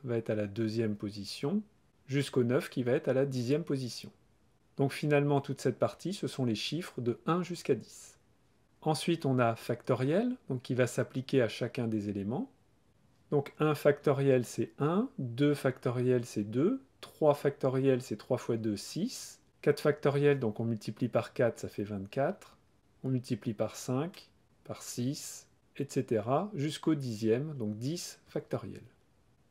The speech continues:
Le symbole suivant permet de transformer un vecteur numérique en son équivalent en chaîne de caractères. Par exemple, si on le fait avec quatre, cinq, six, on aura la chaîne quatre espace cinq espace six.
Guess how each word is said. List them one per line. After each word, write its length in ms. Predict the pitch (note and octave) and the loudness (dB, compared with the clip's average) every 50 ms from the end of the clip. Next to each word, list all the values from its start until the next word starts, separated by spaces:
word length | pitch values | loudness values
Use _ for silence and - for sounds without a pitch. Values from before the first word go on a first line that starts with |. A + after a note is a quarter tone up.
| - | -2
Le 80 | C#3+ C#3+ | -2 -2
symbole 380 | - - D#3 C#3+ C#3 C#3 C3 | 0 2 2 6 6 6 6
suivant 500 | B2 - - - - C3 B2 C3+ D3+ F#3+ B3 - | 4 0 -6 -4 -4 -2 0 0 0 0 -2 -2
permet 380 | - E3 D3+ D3 D3+ D#3 D3+ C3 | -2 -2 0 0 0 0 0 0
de 100 | B2+ A#2+ | 0 -2
transformer 840 | - - - D#3 - - - E3+ D#3 D3+ D3+ D3+ D3+ D3 C#3 C3+ - - | -2 -2 -4 -4 -4 -4 -4 -2 -2 0 0 0 0 0 0 -2 -4 -4
un 140 | B2 A#2+ | -4 -4
vecteur 640 | A2+ G#2+ B2+ B2+ B2+ - - - C#3+ C3 B2+ A#2 - G2 | -2 0 0 0 0 -2 -2 2 2 2 2 2 0 -2
numérique 760 | G2+ G#2+ A2 G#2+ G#2 G#2+ B2+ D3 F#3+ G3+ - - - - _ _ _ _ _ _ | -2 -2 -2 -2 -2 -2 -2 -2 -4 -4 -6 -12 -20 -20 _ _ _ _ _ _
en 140 | - D3 C#3+ | 0 0 0
son 340 | - - - D3 C#3 C3 C3+ | 0 0 0 2 2 2 2
équivalent 880 | D#3+ F3 E3+ - F#3 E3 D3+ D3+ C#3+ C#3 C#3 C#3 C#3 D3+ F3 G#3 G3+ - _ _ _ _ - | 2 0 -2 -2 -4 -2 2 4 4 4 4 2 0 0 -2 -4 -6 -10 _ _ _ _ -4
en 100 | - C#3 | -2 -2
chaîne 300 | C3+ - - G3+ G3 F#3 | -2 0 2 4 4 4
de 100 | F3+ F3 | 4 2
caractères. 600 | F3 - E3+ D3+ D3+ D3 - - - G2+ A2 B2 - _ _ _ _ _ _ _ _ _ - - | 2 2 0 0 0 -2 -4 -6 -6 -6 -6 -8 -12 _ _ _ _ _ _ _ _ _ -14 -10
Par 140 | - A2+ A2 | -6 -6 -4
exemple, 240 | G#2+ C3+ D#3 E3 - | -2 -2 -2 -2 -2
si 100 | - C3 | -4 -4
on 40 | A2+ | -4
le 60 | A2+ | -2
fait 140 | - - C3 | 0 0 0
avec 260 | A2 G#2+ G#2 - _ | 2 0 -2 -2 _
quatre, 260 | - D3 C3+ C3 - | 0 2 2 2 0
cinq, 260 | - - B2+ A2+ A2 - | -6 -6 -4 -4 -4 -6
six, 380 | - - D#3+ F3 G3+ - - - | -8 -8 -6 -6 -6 -6 -6 -4
on 140 | C#3+ B2+ B2 | -2 0 0
aura 300 | A#2+ A2+ A2+ C3 D3 C#3+ | 0 0 0 0 2 2
la 100 | B2 A2 | 2 0
chaîne 540 | - - - - D3 D3+ F3 F#3 G3 G#3 G3+ - _ _ _ _ _ - | -2 -2 0 2 2 4 2 2 -2 -2 -4 -6 _ _ _ _ _ -2
quatre 360 | - D3 B2+ E3+ - - - - - | 2 2 2 2 0 -2 -10 -10 -4
espace 500 | - C#3+ - - - - C#3+ C3 A#2+ - | -4 -4 -4 -2 0 2 4 4 2 0
cinq 400 | - - - D3 D3 E3+ - - - | -4 -4 -2 -2 -2 -2 -4 -6 -6
espace 400 | D3 C#3+ - - - C#3+ C#3 C#3 | -4 -4 -4 -4 -2 -2 -2 -2
six. 560 | - - - - - - - - - - - | -4 -10 -10 -10 -10 -12 -12 -16 -18 -18 -20